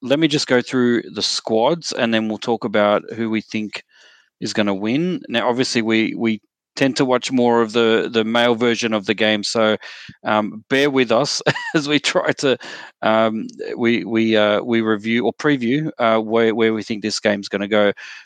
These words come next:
So, for New South Wales, we've got, um, uh, Emma Tonegato from the Dragons at fullback, Yasmin Clydesdale and Tiana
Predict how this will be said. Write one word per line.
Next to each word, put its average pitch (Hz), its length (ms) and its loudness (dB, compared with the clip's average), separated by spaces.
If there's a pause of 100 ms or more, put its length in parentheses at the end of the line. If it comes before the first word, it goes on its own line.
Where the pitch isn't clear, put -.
So, 123 400 2 (160)
for 131 100 0
New 139 220 0
South - 320 -2
Wales, 120 440 0
we've 113 220 0
got, 110 300 2 (280)
um, 107 800 0 (800)
uh, 113 140 -4 (140)
Emma 143 440 2
Tonegato 123 640 2
from 113 220 -4
the 107 100 -4
Dragons 113 720 0 (440)
at 113 160 -4
fullback, 135 640 0
Yasmin 131 500 0
Clydesdale 110 840 2 (540)
and 110 280 0 (140)
Tiana 123 480 2